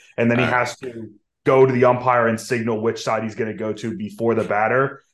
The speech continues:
Speaker 1: And then once the batter's over, then he can say, "I'm gonna switch," or, "I'm gonna stay on the same thing."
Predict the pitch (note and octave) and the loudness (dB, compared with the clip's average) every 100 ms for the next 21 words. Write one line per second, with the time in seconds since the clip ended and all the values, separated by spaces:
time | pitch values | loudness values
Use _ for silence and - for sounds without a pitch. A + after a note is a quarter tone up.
0 | - A#2 A#2+ A2+ B2 C3 C#3 A#2+ B2 A#2 | -6 -2 0 2 2 2 0 -2 0 -2
1 | A#2 A#2+ A2+ A2 A2 A2+ A#2 A2+ A2 A2 | -2 -2 -2 -4 -6 -8 -10 -8 -6 -4
2 | G#2+ G#2+ A2 - A#2+ A2+ - A2 G2+ G2+ | -4 -4 -6 -6 -4 -4 -2 -2 -2 -6
3 | G2 - F#2+ F#2+ F#2 F#2+ F2 E2 F#2 | -6 -4 -4 -6 -8 -12 -12 -14 -16